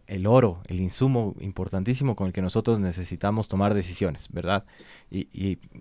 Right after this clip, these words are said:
preguntabas en esta era digital, lo que pasa es que hay mucha información. Y esa información está regada por todos lados, ¿verdad? Hay un término interesante que se llama infoxicación, ¿verdad? Que hay tanta información que a veces te intoxicas con,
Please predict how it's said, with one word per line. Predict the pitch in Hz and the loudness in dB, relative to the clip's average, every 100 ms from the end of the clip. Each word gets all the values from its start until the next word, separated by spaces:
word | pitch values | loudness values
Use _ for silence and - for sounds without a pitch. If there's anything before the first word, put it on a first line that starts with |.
| 67 - | -18 -8
preguntabas | 92 92 110 104 | -6 0 4 4
en | 98 | 2
esta | 98 107 | -2 0
era | 107 | 0
digital, | 101 - 101 107 90 - - - | 0 -4 -2 -2 -4 -10 -18 -12
lo | 95 | -6
que | |
pasa | - 107 | -2 0
es | |
que | 113 | 2
hay | 101 | 2
mucha | 110 - | 0 -2
información. | 110 85 82 - 160 - - - - - | -6 -6 -8 -6 -6 -6 -20 -20 -20 -2
Y | 107 | 0
esa | 127 | 2
información | 117 104 104 - 120 120 | 0 0 0 2 2 2
está | - 113 113 113 90 | 2 2 6 6 4
regada | 92 101 110 123 107 | 2 2 2 0 -2
por | 95 85 | -4 0
todos | 104 98 | 2 4
lados, | 85 73 - - | 2 -2 -6 -14
¿verdad? | - 90 90 | -8 -2 0
Hay | 92 | 0
un | 92 | 2
término | 98 92 90 | 0 0 0
interesante | 87 85 101 98 | -2 -4 -4 -2
que | |
se | 98 | -2
llama | 95 - | -2 -2
infoxicación, | 101 101 - - 90 - 87 - _ - - - | -4 -4 -6 -8 -8 -6 -8 -8 _ -20 -20 -14
¿verdad? | 90 95 | -10 -6
Que | 104 | -4
hay | 98 | -2
tanta | 113 113 110 | 0 0 0
información | 104 98 117 | -4 -2 -2
que | 87 | -2
a | |
veces | 92 104 | -4 -4
te | - | -4
intoxicas | 92 95 - 131 127 95 - - | -4 -6 -4 -2 -2 -6 -12 -8
con, | 104 90 | -6 -6